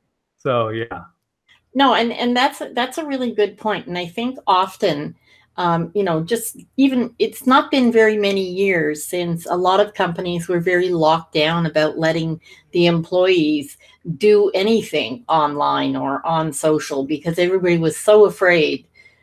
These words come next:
Speaker 2: of, of what was gonna happen. Would there be trolls? Would someone say the wrong thing? When, when we have to realize that, you know, guess what? Humans aren't perfect.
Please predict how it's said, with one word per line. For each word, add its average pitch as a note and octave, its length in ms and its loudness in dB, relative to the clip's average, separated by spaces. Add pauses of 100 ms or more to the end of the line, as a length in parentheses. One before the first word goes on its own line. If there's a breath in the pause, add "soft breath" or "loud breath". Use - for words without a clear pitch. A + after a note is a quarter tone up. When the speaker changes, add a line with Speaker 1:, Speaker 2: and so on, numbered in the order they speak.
(180 soft breath)
Speaker 2:
of, D#3+ 260 2
of E3 160 2
what E3+ 200 4
was E3+ 160 -2
gonna D#3 220 -2
happen. D3+ 560 -2
Would C#3+ 180 -2
there D3+ 120 -4
be C#3+ 160 -6
trolls? D#3 400 0
Would D3 180 -2
someone D#3 320 -2
say D#3+ 240 2
the D3+ 140 0
wrong D3+ 480 0
thing? D#3 420 0 (540 loud breath)
When, G#3+ 380 2
when G#3+ 200 4
we G#3+ 100 4
have A#3+ 260 -2
to A#3 100 0
realize F3 640 2
that, D#3+ 240 -2
you E3+ 80 -2
know, E3+ 200 -2
guess A3+ 280 -4
what? A3+ 280 2
Humans A#3+ 360 -2
aren't F#3+ 480 -4
perfect. - 540 -6